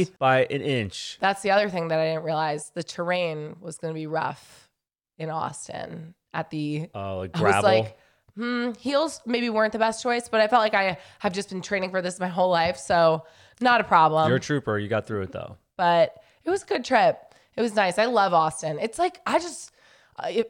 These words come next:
Speaker 1: any Austin, Texas listeners, like, good for you. I don't know how you handle that heat. People were like, "Oh my gosh, no, it's a cool weekend." I'm like, "It's ninety
Speaker 2: They said it was a
Speaker 1: degrees."
Speaker 2: cool weekend?
Speaker 1: I mean, compared to the hundred degrees that they had all summer long.
Speaker 2: I mean, it was, like, ninety-six.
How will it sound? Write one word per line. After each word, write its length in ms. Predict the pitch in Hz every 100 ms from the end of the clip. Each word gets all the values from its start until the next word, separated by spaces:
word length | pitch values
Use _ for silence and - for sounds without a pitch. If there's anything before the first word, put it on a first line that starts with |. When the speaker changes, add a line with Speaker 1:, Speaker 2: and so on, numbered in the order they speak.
| -
Speaker 1:
any 220 | 285 359
Austin, 580 | 202 202 208 202 196 185
Texas 480 | - 180 180 180 -
listeners, 720 | 160 - 180 180 180 180 175
like, 320 | 165 151 -
good 140 | - 185
for 120 | 175
you. 180 | 160 147
I 140 | 170
don't 120 | 180 180
know 60 |
how 120 | 170 160
you 140 | 156
handle 240 | 156 151 147
that 180 | 143
heat. 360 | 147 147 143 -
People 240 | 254 285
were 120 | 339 269
like, 200 | 240 233
"Oh 80 | 277
my 120 | 294 311
gosh, 280 | 302 294 -
no, 100 | 277
it's 100 | 262
a 40 |
cool 280 | 220 - 262
weekend." 340 | 254 247 190 180
I'm 80 |
like, 200 | 196 190 -
"It's 280 | 214 254 -
ninety 420 | 170 160 156 160
Speaker 2:
They 60 | 156
said 160 | 156 190
it 40 |
was 120 | 175
a 60 | 139
Speaker 1:
degrees." 160 | 135 -
Speaker 2:
cool 260 | 151 156
weekend? 360 | 123 117 170 165
Speaker 1:
I 40 |
mean, 180 | - -
compared 500 | - 214 165 202 208
to 280 | 220 214 190 - _
the 80 | 208
hundred 540 | - - 214 202 208
degrees 460 | 185 175 175 220 190
that 140 | 180
they 80 | 180
had 200 | 170 175
all 220 | 170 175 185
summer 340 | - 175 175
long. 600 | 160 180 208 156 165 185 175 _
Speaker 2:
I 40 | 110
mean, 160 | 104
it 40 | 107
was, 120 | 107
like, 120 | 110
ninety-six. 1080 | 98 104 98 87 - - 98 82 - -